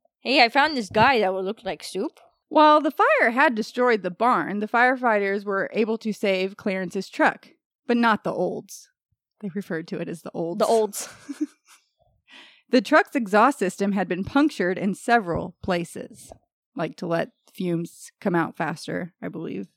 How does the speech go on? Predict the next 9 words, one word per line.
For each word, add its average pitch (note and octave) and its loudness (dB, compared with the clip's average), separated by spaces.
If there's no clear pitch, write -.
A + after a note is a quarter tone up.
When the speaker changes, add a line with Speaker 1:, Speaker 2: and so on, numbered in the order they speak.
Speaker 2:
During D#4+ 2
the A3+ -4
autopsy, F3+ -2
medical A3 0
examiners F3+ -4
reported F#3+ -2
that F#3 -2
the F#3+ -2
body G#3 0